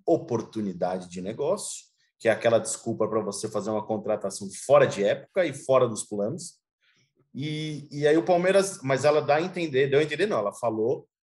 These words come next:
é, sobre o planejamento do Palmeiras pra essa temporada, que vai continuar apostando na garotada, nos jovens, é, no, nos caras que dão um retorno técnico imediato e pode ter uma,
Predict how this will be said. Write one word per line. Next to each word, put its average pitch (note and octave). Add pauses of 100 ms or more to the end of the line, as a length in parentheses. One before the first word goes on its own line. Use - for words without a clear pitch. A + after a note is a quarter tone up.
(200)
é, F#2
sobre G#2+
o A2+
planejamento A#2
do A2+
Palmeiras A2+
pra A2+
essa A2
temporada, A2
que C#3
vai D#3+
continuar F3
apostando D3
na E3
garotada, B2+
nos A2
jovens, C3+ (440)
é, G2+ (100)
no, G#2+
nos G2+
caras A2+
que - (140)
dão C3+
um D3
retorno C#3
técnico C3+
imediato C3 (440)
e C#3
pode C3+
ter C#3
uma, C3